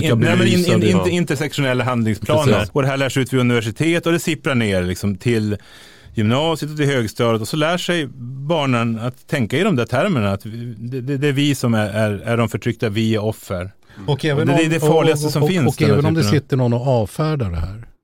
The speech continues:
Speaker 1: så blir det liksom en konstig dynamik i det hela. Därför även de som inte fattar det, som sitter på någon kommun eller någonstans, liksom säger,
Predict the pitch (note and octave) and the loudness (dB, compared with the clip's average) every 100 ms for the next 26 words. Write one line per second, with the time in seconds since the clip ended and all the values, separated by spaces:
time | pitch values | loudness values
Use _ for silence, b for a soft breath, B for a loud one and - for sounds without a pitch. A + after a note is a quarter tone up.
0 | - - A#2 A#2+ A2+ - A#2 A2 B2+ G#2 | -20 -8 -4 -2 -2 -2 -4 -2 -2 -4
1 | - - A2+ G#2+ G#2 A#2+ A#2+ C3+ F3 E3 | -4 -4 -4 -6 -2 0 0 0 -2 -2
2 | - G2+ F2+ F2 F#2 G2 G#2 A#2+ G#2 G2+ | -4 -2 -2 -4 -6 -6 -4 -6 -10 -10
3 | B2+ B2 D3+ C3 C#3 A#2+ G#2 - A#2+ - | -4 -2 0 -2 -2 -4 -4 -6 -8 -6
4 | C3+ C3+ A#2 G#2 - G2+ G#2 G2 G#2+ G2 | -6 -6 -6 -10 -10 -6 -6 -2 -2 -2
5 | F#2 F#2 F2+ F#2 F#2 - F2 F2 G2 - | -2 -2 -2 -2 -4 -4 -6 -6 -10 -10
6 | G#2 | -10